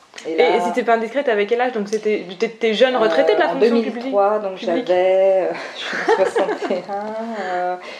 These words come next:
Speaker 1: ça fait quel âge ça ? Quinze ans de moins,
Speaker 2: T'avais pas,
Speaker 1: quarante,
Speaker 2: t'avais pas
Speaker 1: euh,
Speaker 2: cinquante ans en fait ?
Speaker 1: Non, non, non, non, j'avais, j'étais autour de la quarantaine plutôt.
Speaker 2: Ah ouais, donc t'es,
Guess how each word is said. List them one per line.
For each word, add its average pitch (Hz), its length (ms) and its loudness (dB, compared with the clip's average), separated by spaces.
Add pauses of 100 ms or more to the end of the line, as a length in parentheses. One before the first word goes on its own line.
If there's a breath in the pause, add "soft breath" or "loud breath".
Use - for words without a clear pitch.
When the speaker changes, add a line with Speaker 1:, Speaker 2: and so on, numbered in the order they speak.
(140)
Speaker 1:
ça 196 120 -2
fait 190 140 -4
quel 185 220 -4
âge 208 180 -4
ça ? 196 240 -6 (240)
Quinze 185 220 -6
ans 185 80 -2
de 180 100 -10
moins, 180 220 -8
Speaker 2:
T'avais 208 240 4
pas, 214 180 2
Speaker 1:
quarante, 196 540 2 (160)
Speaker 2:
t'avais 202 240 4
pas 190 100 4
Speaker 1:
euh, 185 40 2
Speaker 2:
cinquante 247 280 2
ans 403 140 2
en 349 60 -4
fait ? 269 140 -2
Speaker 1:
Non, 185 120 -6
non, 202 160 -4
non, 202 140 -6
non, 208 100 -8
j'avais, 160 560 2
j'étais 160 160 -10
autour 165 160 -8
de 165 60 -10
la 160 60 -10
quarantaine 175 440 -10
plutôt. 170 400 -20
Speaker 2:
Ah 277 180 -2
ouais, 349 120 0
donc 214 180 -2
t'es, 214 180 2